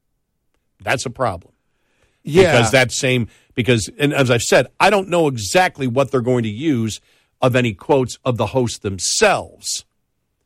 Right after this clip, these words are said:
Speaker 1: But what the judge is saying is if the hosts themselves and these hosts vehemently believed that what was going on the air was false, and the management knew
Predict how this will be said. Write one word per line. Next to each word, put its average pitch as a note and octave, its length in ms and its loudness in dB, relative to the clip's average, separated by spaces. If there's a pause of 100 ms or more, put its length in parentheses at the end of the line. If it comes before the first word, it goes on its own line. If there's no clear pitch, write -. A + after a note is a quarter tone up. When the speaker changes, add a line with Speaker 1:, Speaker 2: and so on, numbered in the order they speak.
(380)
Speaker 1:
But A2+ 180 0
what A#2+ 300 0
the A#2 100 -4
judge G#2+ 380 -2
is - 180 -10
saying D3 300 0
is G#2+ 180 -6
if G#2+ 180 -4 (320)
the A2+ 140 -2
hosts C#3+ 280 0
themselves A#2 600 -2
and G#2+ 180 -6
these A#2 200 -4
hosts A2 280 -4 (120)
vehemently C3 800 -2
believed F#2+ 580 -6 (380)
that A#2+ 180 0
what B2+ 400 0 (100)
was B2 200 -4
going C3+ 260 0
on C3+ 200 -2
the B2+ 140 -2
air A2+ 160 -2
was G#2+ 200 -8
false, A2+ 680 0 (1600)
and A#2 280 2
the B2 100 2
management C3+ 600 -2
knew A#2+ 380 0